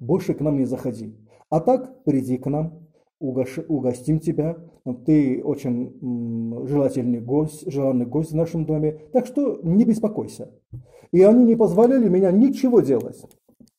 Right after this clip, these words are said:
А, вот это случилось в субботу вечером, а в воскресенье в одиннадцать часов уже она дома, и я пошел на собрание славить Господа.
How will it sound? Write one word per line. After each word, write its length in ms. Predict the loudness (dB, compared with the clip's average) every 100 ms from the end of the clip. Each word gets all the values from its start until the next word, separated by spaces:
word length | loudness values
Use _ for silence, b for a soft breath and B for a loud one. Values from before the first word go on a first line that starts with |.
| _ _ _ b b b b -4
А, 360 | 0 2 2
вот 400 | 2 2 2 2
это 180 | 2 4
случилось 420 | 2 2 2 2
в 60 | 0
субботу 340 | -2 -2 -2
вечером, 640 | 0 -2 -2 -4 -4 -6 -10 b b
а 120 | 0
в 40 | 2
воскресенье 640 | 0 0 0 2 2 4
в 80 | 4
одиннадцать 500 | 4 2 0 -4 -2
часов 420 | -2 2 2 2
уже 220 | 0 4 4
она 260 | 4 2
дома, 440 | 4 4 4 2 2
и 80 | 4
я 160 | 6
пошел 280 | 6 2 0
на 120 | -2
собрание 500 | -2 -2 0 0 -2
славить 300 | -2 -2 -2
Господа. 520 | -4 -8 -10 -16 -16